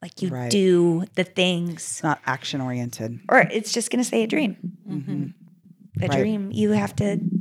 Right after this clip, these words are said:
Speaker 2: Right.
Speaker 1: a dream is reality when you put it into the world.
Speaker 2: Right. Actually.
Speaker 3: I love that.
Speaker 2: Move on it.
Speaker 1: So it's a lot of, like, I don't know how to explain it, but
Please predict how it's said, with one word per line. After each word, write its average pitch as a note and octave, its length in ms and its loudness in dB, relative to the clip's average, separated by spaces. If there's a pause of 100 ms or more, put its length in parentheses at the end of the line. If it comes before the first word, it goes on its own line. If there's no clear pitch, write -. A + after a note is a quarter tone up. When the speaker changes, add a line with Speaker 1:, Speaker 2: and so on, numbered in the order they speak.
(220)
Speaker 2:
Right. D3 260 -2
Speaker 1:
a F#3+ 40 0
dream G#3 280 4
is G3+ 140 4
reality F#3+ 640 8
when E3+ 220 2
you D#3+ 240 0 (640)
put G3 180 6
it D#3+ 220 0
into D3+ 320 -10
the - 80 -4
world. - 340 -6
Speaker 2:
Right. E3 200 8 (240)
Actually. B2 400 -2 (260)
Speaker 3:
I F3+ 140 -2
love E3 300 -2
that. - 180 -4
Speaker 2:
Move D#3 220 2
on C3 140 2
it. - 40 4
Speaker 1:
So A#3 360 10
it's B3 180 8
a C#4+ 60 6
lot C4+ 240 8
of, B3 160 4
like, G#3 520 4 (400)
I C#4 120 4
don't D4+ 140 4
know D4+ 260 4 (320)
how A3 200 4
to A3 160 6
explain F#3 460 2
it, A2 160 -8 (200)
but G3+ 260 2